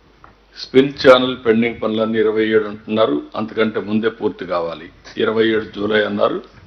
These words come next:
దానికంటే ముందే కంప్లీట్ చేయమంటున్నాం. పైలట్ ఛానల్ పనులు కూడా ఇరవై ఏడు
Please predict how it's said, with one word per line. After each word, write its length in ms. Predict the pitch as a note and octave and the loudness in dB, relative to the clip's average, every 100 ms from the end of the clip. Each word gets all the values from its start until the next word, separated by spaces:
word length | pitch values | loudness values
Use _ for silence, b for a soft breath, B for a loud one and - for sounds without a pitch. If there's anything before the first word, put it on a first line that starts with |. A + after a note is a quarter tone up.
| - - | -10 -2
దానికంటే 400 | A2 A2 G2+ G#2 G2 | -2 0 -4 -4 -4
ముందే 220 | G#2+ A2 G2 | 2 2 0
కంప్లీట్ 360 | F#2+ G2+ G2 - | -8 -6 -8 -8
చేయమంటున్నాం. 560 | F#2+ F2 E2 E2 E2 - _ - - - - _ _ _ - - - - - _ - - - - | -12 -12 -14 -12 -12 -12 _ -20 -20 -20 -20 _ _ _ -20 -20 -20 -20 -20 _ -20 -20 -18 0
పైలట్ 460 | G#2+ C3 C#3+ C#3+ - | 4 6 6 4 4
ఛానల్ 300 | C3 A#2+ A#2 A#2+ | 4 4 4 0
పనులు 220 | A2+ A2 G#2+ | 0 2 2
కూడా 160 | A#2 D3 - - _ _ - A2 | 2 0 -6 -12 _ _ 2 4
ఇరవై 240 | A#2 A#2 A2+ A2+ | 6 4 4 0
ఏడు 180 | A2+ | 0